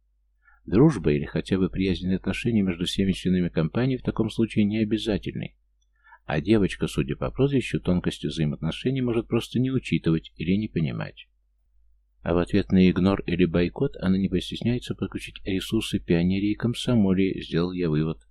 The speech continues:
И в итоге ее, похоже, воспринимают то ли как неизбежное зло, то ли как природное явление. Дискуссия тем временем увяла по естественным причинам. Когда одна сторона, то бишь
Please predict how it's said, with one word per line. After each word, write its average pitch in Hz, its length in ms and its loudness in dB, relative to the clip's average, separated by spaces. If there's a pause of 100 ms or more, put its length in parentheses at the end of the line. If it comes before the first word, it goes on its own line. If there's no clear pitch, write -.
(440)
И 90 80 0
в 95 80 6
итоге 110 280 2
ее, 127 140 6
похоже, 123 360 -2
воспринимают 107 580 0 (140)
то 117 100 0
ли 110 100 0
как - 220 -2
неизбежное 90 640 2
зло, 76 360 -2 (100)
то 113 100 4
ли 113 60 0
как - 200 -2
природное 90 800 2
явление. - 600 -6 (500)
Дискуссия 110 580 2
тем 101 220 0
временем 120 480 4
увяла 98 420 2
по - 140 -4
естественным 80 760 0
причинам. 52 640 -8
Когда 160 360 0
одна 139 200 0
сторона, 131 380 -2
то 117 140 0
бишь 110 220 -2